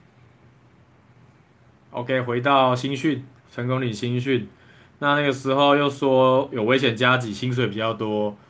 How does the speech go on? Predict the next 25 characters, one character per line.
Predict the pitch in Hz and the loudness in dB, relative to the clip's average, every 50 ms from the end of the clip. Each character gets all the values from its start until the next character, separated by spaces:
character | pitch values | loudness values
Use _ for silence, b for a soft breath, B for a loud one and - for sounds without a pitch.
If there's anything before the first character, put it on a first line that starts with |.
| B B B B B B B _ | B B B B B B B _
然 | 120 110 104 104 107 113 120 | -10 -6 -4 -4 -4 -4 -4
后 | 120 131 139 135 131 127 127 | -2 0 0 2 2 2 0
每 | 120 117 113 | 0 -2 -2
天 | 120 123 139 139 | -2 -2 -2 0
早 | 139 123 110 | 0 -2 0
上 | 107 127 131 | 0 0 -2
有 | 131 127 113 107 | 0 -2 -2 -2
多 | 104 127 123 131 | -2 0 0 0
一 | 131 | 0
瓶 | 123 120 107 104 | -2 -4 -6 -4
牛 | 104 104 101 113 | -4 -4 -2 -2
奶。 | 123 120 104 92 87 98 | -2 -2 -2 -2 -4 -6
那 | 113 | -6
个 | 107 110 101 | -6 -6 -8
时 | - - 101 | -8 -10 -8
候 | 98 110 | -6 -6
我 | 107 98 | -6 -6
不 | 90 95 | -4 -2
知 | 123 | -2
道 | 135 | -2
现 | 135 147 139 135 | -2 -4 -2 -2
在 | 139 127 | -2 -2
有 | 104 92 | -2 -4
没 | 90 92 | -8 -12
有。 | 95 92 87 | -12 -14 -14